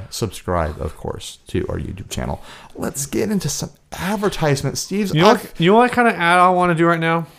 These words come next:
Speaker 1: Tell me what kind of ad you wanna do.
Speaker 2: I wanna do an ad. It's, it's a certain, it, it's a s-, ad that it smells a certain way.
Speaker 1: Okay.
Speaker 2: Um, it is an ad that sm-,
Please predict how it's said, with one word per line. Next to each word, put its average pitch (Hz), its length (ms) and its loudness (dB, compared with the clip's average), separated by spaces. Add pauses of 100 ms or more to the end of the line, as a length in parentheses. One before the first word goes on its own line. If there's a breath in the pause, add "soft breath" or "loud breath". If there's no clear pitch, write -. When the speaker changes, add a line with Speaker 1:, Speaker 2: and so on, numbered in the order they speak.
(320 soft breath)
Speaker 1:
Tell 175 160 -4
me 214 100 2
what 196 160 2
kind 160 160 2
of 139 80 0
ad 120 180 2
you 117 60 4
wanna 104 160 2
do. 170 60 0
Speaker 2:
I 202 100 6
wanna 285 180 4
do 214 140 2
an 147 120 2
ad. 120 540 2
It's, 143 280 -2 (120)
it's 151 200 -4
a 151 80 0
certain, 196 580 -2 (180)
it, 151 320 -4
it's 147 220 0
a 147 80 4
s-, - 380 -4
ad 143 400 2
that 127 200 2
it 120 140 -6
smells 113 420 0
a 147 80 -2
certain 165 320 -2
way. 196 240 -2 (520 loud breath)
Speaker 1:
Okay. 107 500 0 (300)
Speaker 2:
Um, 127 320 0 (280)
it 160 100 0
is 156 120 0
an 147 180 -2
ad 143 320 2
that 127 200 -2
sm-, - 400 -6